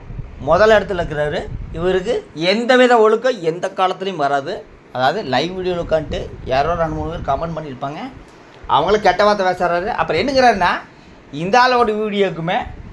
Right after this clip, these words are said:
அந்த விஜயோட மாநாட்டுக்கு என்ன சம்மந்தம்? போய் மாநாட்டுல போய் சாகு, நீ எல்லாம் லைவ் வீடியோல மாநாடு பார்த்துட்டு நீ எல்லாம் நியாயம் பேசுறே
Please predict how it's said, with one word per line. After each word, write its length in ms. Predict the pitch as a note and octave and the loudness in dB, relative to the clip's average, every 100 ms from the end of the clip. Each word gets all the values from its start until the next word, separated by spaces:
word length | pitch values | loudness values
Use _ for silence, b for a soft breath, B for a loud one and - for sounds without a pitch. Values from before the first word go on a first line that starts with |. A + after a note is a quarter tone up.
| - | -6
அந்த 460 | C#3+ C3+ C3+ C3+ C3 | -4 0 2 2 0
விஜயோட 440 | D3 A#3 A3 G#3 | -2 0 2 0
மாநாட்டுக்கு 480 | E3 E3 E3+ E3+ A#3 | 2 4 4 2 0
என்ன 220 | F#3 A3+ | 0 2
சம்மந்தம்? 440 | A3 G3+ E3+ E3 - - - - - | 4 2 0 -4 -6 -16 -20 -14 2
போய் 220 | A3 A#3 | 4 4
மாநாட்டுல 640 | F#3+ G3 B3 C4 B3+ A#3 A3+ G#3 G3 F#3+ F3+ F3 E3+ D#3 D3+ D3 C#3 C3 | 4 4 4 4 2 6 6 6 2 2 2 4 4 4 2 0 -2 -4
போய் 260 | F#3+ A3 A3 | -2 -2 0
சாகு, 480 | E3+ F3 E3 E3+ F3 B2+ - - - - - - - - - - - | 2 2 2 2 2 0 -4 -12 -14 -14 -12 -10 -12 -12 -14 -14 -10
நீ 180 | F#3+ | 0
எல்லாம் 280 | F#3+ F#3+ A#3 | 4 6 6
லைவ் 340 | G3 G3 A3 A3 | 8 4 4 2
வீடியோல 220 | G#3+ G#3 | 2 2
மாநாடு 520 | F#3 G3+ G3+ G3 G3 F#3+ F3+ E3 D#3 D3+ D3 C#3+ C#3 C3+ C3 - - - - | 0 -2 -2 -2 0 2 2 2 0 2 2 2 0 -2 -6 -14 -18 -6 2
பார்த்துட்டு 560 | F3 G3 A3 A3 G4 - | 2 2 -2 -2 -2 -10
நீ 100 | D#3+ | -4
எல்லாம் 260 | E3+ F#3 G#3 | -2 2 2
நியாயம் 300 | E3+ F#3 F3+ | 4 2 2
பேசுறே 280 | F3 E3+ | 0 0